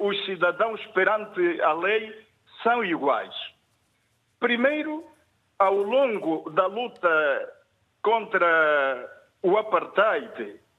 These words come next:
o Nelson Mandela foi uma figura no centro das discussões para conferir os negros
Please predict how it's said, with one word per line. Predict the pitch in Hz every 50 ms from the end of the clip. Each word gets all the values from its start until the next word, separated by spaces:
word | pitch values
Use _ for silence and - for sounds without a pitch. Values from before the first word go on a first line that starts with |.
| _ _ -
o | 262 254 214
Nelson | 220 208 196 180 - - - 160
Mandela | 156 151 151 143 165 180 214 226 233 233 226 233 220 - - - -
foi | 226 233 226 226
uma | 226 220 214 185 - -
figura | - 175 160 - 208 233 240 233 233 233 226 220 220 - - _ _ _ _ _ _ _ _ _ _
no | 190 196 208 202 185 - - - -
centro | 214 220 233 233 233 - - 240 240 240 240 - - - -
das | 170 147 180 165 - -
discussões | 175 233 233 - - - 196 185 - - - 202 214 220 220 214 - - - -
para | 190 180 180 185 180 180 175 175 151 - - - - - _ _ _ _ _ _ _ _
conferir | - 220 247 226 - - 202 196 170 180 202 220 226 220 233 233 233 233 - - - 214
os | 180 170 156 156 160
negros | 185 220 226 226 - 196 175